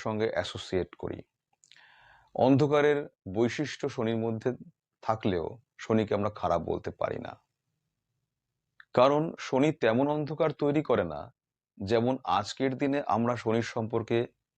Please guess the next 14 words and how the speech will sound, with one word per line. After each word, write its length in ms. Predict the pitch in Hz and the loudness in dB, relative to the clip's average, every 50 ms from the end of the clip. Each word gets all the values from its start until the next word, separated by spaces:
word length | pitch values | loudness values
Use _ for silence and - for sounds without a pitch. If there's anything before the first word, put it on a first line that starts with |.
| _ - | _ -8
ভেবে 240 | 90 110 110 113 117 | 0 2 2 2 2
থাকি 340 | - 117 110 98 - 117 113 | 0 -2 -4 -4 -2 -2 0
বা 240 | 104 101 98 104 - _ _ _ _ - | 2 2 2 2 -2 _ _ _ _ -10
বলে 220 | 120 - 92 82 85 | -4 -4 -2 -2 -2
থাকি, 360 | - - 80 - - - - - _ _ _ _ _ _ - _ _ _ _ _ _ - - | -4 -6 -12 -10 -10 -12 -12 -12 _ _ _ _ _ _ -20 _ _ _ _ _ _ 0 4
বরং 260 | 110 120 127 135 139 - | 4 6 6 6 4 2
আর 180 | 80 107 117 | 2 2 0
পাঁচটা 400 | 117 - 127 127 - - - 139 | 0 0 -2 -4 -4 -4 -6 -4
গ্রহের 260 | 110 101 110 117 123 117 | -2 0 0 0 0 -2
মতন 260 | 120 120 120 131 120 | -4 -4 -6 -8 -8
শনি 320 | 113 - - 107 107 110 | -8 -6 -4 -2 -2 0
একটি 180 | 113 107 - 117 | -2 -4 -6 -10
শুভ 280 | - - 107 98 95 | -8 -6 -6 -2 -2
গ্রহ। 380 | 104 98 104 104 107 117 143 170 | -2 0 0 -2 -2 -2 -4 -8